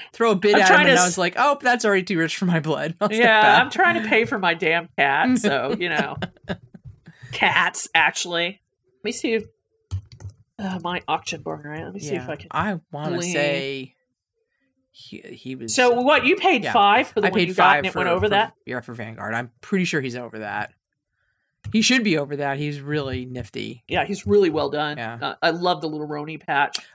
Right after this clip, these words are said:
Speaker 1: Oh, yeah. Yeah, so if you have no idea who we're talking about, Picasso, Picasso is one of these
Speaker 2: Oh, yeah.
Speaker 1: Sand Wash ba-, Basin Mustangs, um, which Breyer has done a, a,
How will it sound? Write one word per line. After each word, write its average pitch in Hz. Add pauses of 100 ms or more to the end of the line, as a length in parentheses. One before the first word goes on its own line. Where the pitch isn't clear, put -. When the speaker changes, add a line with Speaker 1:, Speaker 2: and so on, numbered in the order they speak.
(100)
Speaker 1:
Oh, 143
yeah. 139 (560)
Yeah, 143
so 196
if 196
you 294
have 311
no 311
idea 196
who 180
we're 160
talking 151
about, 147
Picasso, 135
Picasso 156
is 147
one 147
of 139
these 135
Speaker 2:
Oh, 202
yeah. 196
Speaker 1:
Sand 170
Wash 170
ba-, 170
Basin 170
Mustangs, 165 (680)
um, 147
which -
Breyer 175
has 170
done 165
a, 156 (600)
a, 151